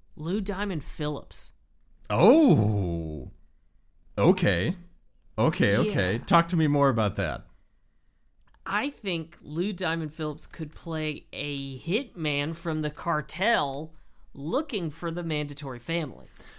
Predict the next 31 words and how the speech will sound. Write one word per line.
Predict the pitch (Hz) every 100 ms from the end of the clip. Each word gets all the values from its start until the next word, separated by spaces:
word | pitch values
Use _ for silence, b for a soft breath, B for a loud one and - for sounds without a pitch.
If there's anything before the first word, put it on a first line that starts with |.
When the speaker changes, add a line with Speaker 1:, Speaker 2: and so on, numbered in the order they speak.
| B
Speaker 2:
Okay, | 143 139 156 104
'cause | - 120
see, | - 165
I | 127 180
was | 254 -
thinking | 175 151 147 131
that | 123 117
we | 123
have, | 107 127 113 110 113
like, | 104
a | 107
drug | 95 113 107
cartel | 120 107 127 104
bigwig, | 85 98 131 160 190 208 160 123
but | 127
I | 143
love | 156 147 139 120
this | 123 135 139
idea | 117 113 101
more, | 95 104 101 85
that | 78 92
there's | 104 98
just | - 117 -
a |
consistent, | - 113 - 156 156 - 131 113 - b b b b b
and | 180 202
this | 233 233
is | 185 -
played | - 139 120
for | 107
laughs, | 90 98 104 76 - -